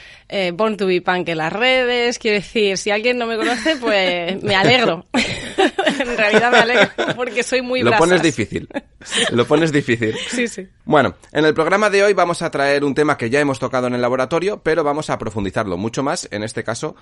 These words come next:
Speaker 2: sobre todo para nuestros diseños de juegos. Y vamos a hablar del lenguaje inclusivo en los manuales y, bueno, en los componentes de los juegos y en todos estos temas.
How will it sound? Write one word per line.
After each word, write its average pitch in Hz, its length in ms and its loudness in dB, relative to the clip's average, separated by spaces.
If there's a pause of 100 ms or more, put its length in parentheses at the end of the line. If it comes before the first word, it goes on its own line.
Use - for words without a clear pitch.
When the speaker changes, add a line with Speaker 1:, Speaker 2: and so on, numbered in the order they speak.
(120)
Speaker 2:
sobre 143 300 0
todo 135 260 -2
para 85 540 -4
nuestros 87 380 -8
diseños 107 360 -8
de - 80 -8
juegos. - 380 -8 (300)
Y 104 80 -6
vamos 160 220 0
a 165 40 -2
hablar 156 260 -2
del 139 160 -2
lenguaje 120 360 -4
inclusivo 143 480 -4
en 143 80 -4
los 110 140 -2
manuales 123 580 -2 (240)
y, 92 200 -6
bueno, 95 180 -6
en 95 60 -10
los 82 120 -12
componentes 87 400 -8
de 113 140 -4
los 110 180 -6
juegos 160 460 -4
y 82 180 -10 (120)
en 87 160 -12
todos 92 280 -8
estos 90 280 -14
temas. 120 320 -2